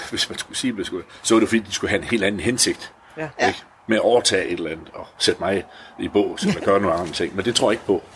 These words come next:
Speaker 2: Nej.
Speaker 1: Ej, det, nej, nej, til det. Altså, som Jette sagde før, jamen, folk må jo gøre, som de vil, ikke? Men, men det er bare en ændring af, kan vi sige, af området.
Speaker 2: Mm.
Speaker 1: Den ændrer sig på den måde, ikke?
Speaker 2: Mm.
Speaker 1: At den der lukkethed, ikke? Så lige snart folk går ud, er de jo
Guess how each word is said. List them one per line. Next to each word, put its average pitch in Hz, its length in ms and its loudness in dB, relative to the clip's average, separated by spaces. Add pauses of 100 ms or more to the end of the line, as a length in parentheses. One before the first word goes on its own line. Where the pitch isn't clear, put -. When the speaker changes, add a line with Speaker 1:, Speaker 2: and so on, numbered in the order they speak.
Speaker 2:
Nej. - 100 -8 (120)
Speaker 1:
Ej, 104 140 2 (120)
det, - 200 2
nej, 117 160 2
nej, 117 140 4
til - 220 -2
det. 104 120 0 (340)
Altså, - 220 0 (380)
som - 280 -8 (160)
Jette 98 200 0
sagde 90 200 2
før, 98 140 0 (140)
jamen, 85 160 -12 (180)
folk 90 240 -6
må 95 80 -8
jo 85 100 -10
gøre, 92 140 -4
som 92 160 -4
de 82 140 -12
vil, 87 280 -4
ikke? 90 120 -8 (100)
Men, 87 140 -6 (100)
men 95 160 0
det - 40 2
er 101 40 2
bare 104 180 2
en 95 100 -2 (120)
ændring 95 520 -2
af, 90 160 2 (240)
kan 90 100 0
vi 82 60 0
sige, 95 280 2 (400)
af 101 60 4
området. 92 680 -6 (100)
Speaker 2:
Mm. 95 120 0
Speaker 1:
Den 82 100 2
ændrer 92 280 2
sig - 160 -2
på - 160 -8
den - 100 0 (100)
måde, 92 300 -8
ikke? 208 120 -6 (220)
Speaker 2:
Mm. 156 200 -6 (100)
Speaker 1:
At - 140 -8
den 214 160 2
der 190 100 6
lukkethed, 90 640 2
ikke? 90 180 -6
Så - 120 -2
lige 120 80 0
snart 143 180 0
folk 143 180 -2
går 127 60 4
ud, 135 200 4
er 131 100 2
de 104 100 -4
jo 87 140 -2